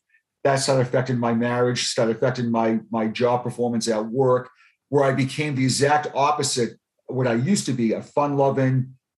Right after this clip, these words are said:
great guy, started giving away things that I enjoyed, stopped doing things I started enjo-, I was enjoying.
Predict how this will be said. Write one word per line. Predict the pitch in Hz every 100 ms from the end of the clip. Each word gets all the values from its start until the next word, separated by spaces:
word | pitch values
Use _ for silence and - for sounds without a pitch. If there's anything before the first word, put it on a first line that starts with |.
| -
great | 127 139
guy, | 135 131 123 127
started | 127 127 117
giving | 127 131 131
away | 131 127
things | 131 131 120
that | 120
I | 117
enjoyed, | 113 107 117 135 131 131
stopped | - 120 -
doing | 139 139
things | 135 143 131
I |
started | 123 135 123 117 120
enjo-, | 117 123
I | 113 104
was | 120 117
enjoying. | 117 123 123 123 123 123